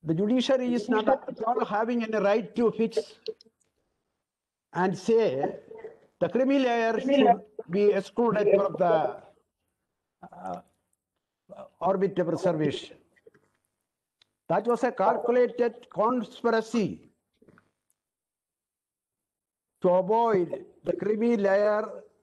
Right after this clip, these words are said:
from the benefits of reservation from the backward classes. The result is that I was pointing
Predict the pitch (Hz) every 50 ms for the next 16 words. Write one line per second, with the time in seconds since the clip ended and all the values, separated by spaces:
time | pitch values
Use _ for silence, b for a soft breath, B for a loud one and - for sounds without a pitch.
0 | _ _ _ _ _ _ 170 185 196 185 185 170 185 202 220 214 226 185 - -
1 | 214 202 175 185 170 151 139 147 175 180 175 175 180 180 170 - 190 185 175 170
2 | 160 156 156 156 147 143 156 147 143 - - 143 156 160 147 175 170 139 139 127
3 | 127 113 - - - - _ _ _ _ _ _ _ _ _ _ _ _ _ _
4 | - 151 147 - - 151 - - 277 269 269 285 302 285 226 - - 208 196 180
5 | 160 - - - - - _ _ _ _ _ _ _ _ _ _ _ _ _ _
6 | _ _ _ _ _ _ _ _ _ _ _ _ _ _ _ _ _ _ _ _
7 | _ - - 190 208 220 233 247 247 247 - - - - - - 208 233 247 254
8 | - - - - _ _ _ _ _ _ _ _ _ _ _ _ _ _ _ _
9 | - 165 202 240 262 269 262 262 277 233 226